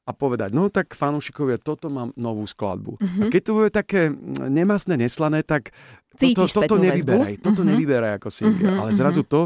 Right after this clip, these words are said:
Speaker 1: čo sa udialo na tom mojom minuloročnom turné, mi ja-, jasne predznamenalo, že ktorú skladbu vlastne mám dať ako,
Speaker 2: Áno.
Speaker 1: ako novú a ktorej sa mám viac venovať a ktorej v podstate mám dať aj to vizuálne
Speaker 2: Mhm.
Speaker 1: stvárenie toho videoklipu.
Speaker 2: Eh, keď si spomenul, že vlastne ľudia si ju vybrali, ale vlastne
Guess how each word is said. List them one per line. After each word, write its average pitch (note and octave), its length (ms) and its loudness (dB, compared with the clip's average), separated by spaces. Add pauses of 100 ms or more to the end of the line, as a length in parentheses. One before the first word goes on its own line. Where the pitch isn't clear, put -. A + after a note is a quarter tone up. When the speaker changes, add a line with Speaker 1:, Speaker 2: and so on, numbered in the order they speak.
(280)
Speaker 1:
čo C3+ 120 -10
sa C3+ 160 -4
udialo C3+ 400 0
na B2 40 -4
tom A#2+ 120 -4
mojom A2 320 -4
minuloročnom C3 640 -2
turné, B2+ 400 -6
mi A2+ 140 -4
ja-, A#2 180 -6
jasne D3 460 -4
predznamenalo, A#2 800 -2 (300)
že G#2+ 100 -10
ktorú E3 280 0
skladbu A2+ 440 -6
vlastne G2+ 360 -6
mám G2+ 240 -6
dať G2+ 160 -6
ako, E3+ 220 -4
Speaker 2:
Áno. D#3+ 220 0
Speaker 1:
ako - 200 -6
novú A2 360 0
a C3 80 -2
ktorej C#3+ 340 0
sa C#3+ 140 -2
mám C3+ 240 -2 (300)
viac C3 280 0
venovať C3 540 0
a - 100 -16
ktorej B2+ 380 -4
v - 80 -6
podstate B2+ 280 -6
mám A#2 220 -2
dať A#2 200 -2
aj A2+ 240 -4
to B2 120 -2 (300)
vizuálne A2 640 2
Speaker 2:
Mhm. A#3 80 4
Speaker 1:
stvárenie G2 560 0
toho - 140 -10
videoklipu. F3 340 -4
Speaker 2:
Eh, F3+ 180 4
keď C4 160 2
si E4+ 120 -2
spomenul, G#3 520 2
že F#3 140 -2
vlastne E3 400 0
ľudia G3+ 320 4
si A3+ 180 -2
ju A#3 80 2
vybrali, D3+ 560 -4
ale F3 340 0
vlastne F3 440 -2